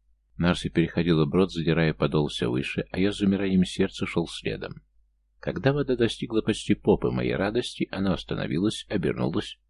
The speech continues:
уставилась на моё счастливое лицо, сказала удивлённо: «А я думаю, чего ты затих? Решила, что вода для тебя холодная, хотела чары, согревающие, на тебя наложить. Здесь же хоть и южные земли в мире ледникового периода, но всё-таки зима,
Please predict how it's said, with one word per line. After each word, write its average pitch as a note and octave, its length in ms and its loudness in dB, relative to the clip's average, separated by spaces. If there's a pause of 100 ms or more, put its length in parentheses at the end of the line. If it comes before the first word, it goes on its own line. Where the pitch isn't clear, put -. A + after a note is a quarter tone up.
уставилась E2 760 0
на F#2+ 60 4
моё F#2+ 160 4
счастливое F#2+ 480 4
лицо, F#2+ 440 0
сказала D#2 480 0
удивлённо: - 640 -4 (760)
«А E2+ 120 -2
я F2+ 160 2
думаю, A2+ 320 6
чего F#2 320 4
ты F#2+ 120 2
затих? D#2+ 640 -2
Решила, A#2 380 -2
что - 220 2
вода F3 240 2
для A2 120 -6
тебя - 260 -4
холодная, A2 440 2
хотела F2 380 2
чары, F#2+ 340 0
согревающие, F2+ 640 2
на E2+ 80 4
тебя E2+ 220 2
наложить. - 560 -2 (260)
Здесь G#2 240 2
же A2 80 -2
хоть - 240 -2
и A2+ 100 0
южные G2+ 380 4
земли A2+ 400 4
в D#2 60 6
мире D#2+ 240 4
ледникового C#2+ 600 0
периода, C2+ 480 -2
но E2+ 120 0
всё-таки - 400 -4
зима, A2+ 380 0